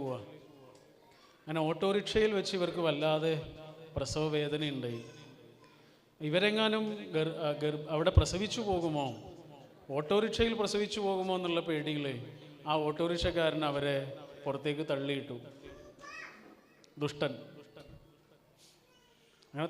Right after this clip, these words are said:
തള്ളിയിട്ട സ്ഥലം എവിടെയായിരുന്നു എന്നറിയോ? ഒരു ഗണേശ ക്ഷേത്രത്തിൻ്റെ മുന്നിലായിരുന്നു. അന്നത്തെയും ഇന്നത്തെയും ഇന്ത്യയിലെ രാഷ്ട്രീയ സാഹചര്യം വെച്ച് നോക്കുമ്പോൾ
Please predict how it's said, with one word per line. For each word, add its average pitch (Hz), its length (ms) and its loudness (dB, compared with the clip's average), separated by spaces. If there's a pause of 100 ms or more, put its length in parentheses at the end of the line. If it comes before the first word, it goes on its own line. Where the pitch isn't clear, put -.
തള്ളിയിട്ട 156 480 2
സ്ഥലം 151 280 0
എവിടെയായിരുന്നു 151 420 0
എന്നറിയോ? 127 320 -4 (840)
ഒരു 151 180 0
ഗണേശ 151 380 0 (180)
ക്ഷേത്രത്തിൻ്റെ 139 680 -4
മുന്നിലായിരുന്നു. 131 500 -4 (1800)
അന്നത്തെയും 180 640 2
ഇന്നത്തെയും 202 640 2 (800)
ഇന്ത്യയിലെ 180 400 4
രാഷ്ട്രീയ 170 400 2 (140)
സാഹചര്യം 151 880 2 (100)
വെച്ച് 147 260 -2
നോക്കുമ്പോൾ 131 480 -2